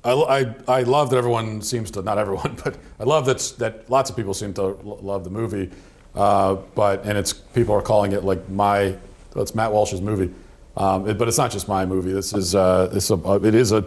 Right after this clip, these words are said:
a, a, a team effort in all sincerity. Uh, Justin Falk is the, is the director of the film. He did a documentary called No Safe Spaces a few years ago. And, um, we needed to find someone. I, I, I had this idea for the movie back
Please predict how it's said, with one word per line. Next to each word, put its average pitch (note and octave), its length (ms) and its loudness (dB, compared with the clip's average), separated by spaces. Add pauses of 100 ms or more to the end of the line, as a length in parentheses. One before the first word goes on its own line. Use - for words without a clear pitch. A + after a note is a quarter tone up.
(120)
a, G#2+ 100 0 (300)
a, A2 100 0 (280)
a G#2+ 40 4
team B2+ 240 2
effort G2+ 340 -2 (340)
in G#2 80 -4
all G#2+ 180 2
sincerity. G#2 600 0 (540)
Uh, A2 240 2
Justin C3+ 400 -2
Falk C3 300 0
is G#2 140 0
the, A2 440 4
is G#2+ 340 4
the G#2 120 4
director A2 480 2
of G#2+ 80 2
the G#2+ 60 0
film. G#2+ 600 2
He A2+ 300 2
did G#2+ 160 4
a G2+ 40 0
documentary G2+ 520 2
called G2 220 2
No G2+ 140 4
Safe F#2+ 220 2
Spaces G#2 360 0
a F#2+ 40 -2
few G#2+ 140 0
years G2 200 2
ago. G2 320 2 (500)
And, A2+ 380 0
um, G#2+ 520 0
we A#2+ 200 0
needed D#3 280 4
to B2+ 80 4
find B2+ 420 0
someone. A#2 300 2
I, A#2 80 2
I, A#2 240 2
I - 20 2
had C3+ 140 -2
this C3+ 140 2
idea B2 360 2
for A#2 140 2
the A2 80 4
movie A2+ 260 4
back G#2+ 360 0